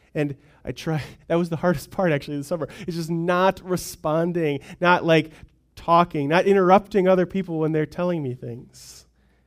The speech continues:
To be comfortable with the silence and to let some of these patients, you know, guide them, guide to what, where they need to go rather than my, me guiding them. And I found that afterwards, people started to tell me that, you know, "I really appreciated my time talking with you.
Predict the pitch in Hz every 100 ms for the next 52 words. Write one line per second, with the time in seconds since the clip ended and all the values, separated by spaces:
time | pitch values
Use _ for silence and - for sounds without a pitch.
0 | _ _ _ _ _ 165 151 170 165 190
1 | 196 170 151 147 139 - - 151 151 135
2 | 131 - - 196 175 175 170 180 165 -
3 | - _ - 208 196 180 180 175 - -
4 | 208 196 - 156 147 - 85 76 _ _
5 | _ _ _ _ 156 139 151 151 156 151
6 | 143 143 135 - 156 170 170 175 160 -
7 | 165 160 160 170 156 151 156 151 127 127
8 | 123 123 131 135 135 131 127 160 165 151
9 | 143 135 127 123 131 117 117 - _ -
10 | - 180 156 - - _ _ _ _ _
11 | - 151 - 247 247 220 180 170 202 220
12 | 247 202 160 156 - 269 277 - - 240
13 | 233 208 220 277 277 196 180 196 220 220
14 | 220 202 240 294 311 294 269 269 294 277
15 | - 262 262 254 240 226 220 - 247 247
16 | 247 - 277 285 202 156 - - - 202